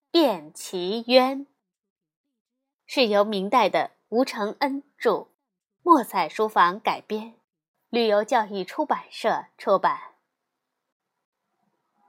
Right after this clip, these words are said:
天气越来越冷，前面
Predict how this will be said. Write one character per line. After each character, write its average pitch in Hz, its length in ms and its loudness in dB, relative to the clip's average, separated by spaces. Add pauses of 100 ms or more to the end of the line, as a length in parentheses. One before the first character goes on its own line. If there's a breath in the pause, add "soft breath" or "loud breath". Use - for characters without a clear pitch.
(600)
天 277 340 -2
气 175 460 -4 (380)
越 330 140 2
来 180 540 2
越 190 140 2
冷， 160 400 -4 (1200)
前 220 300 0
面 254 440 -2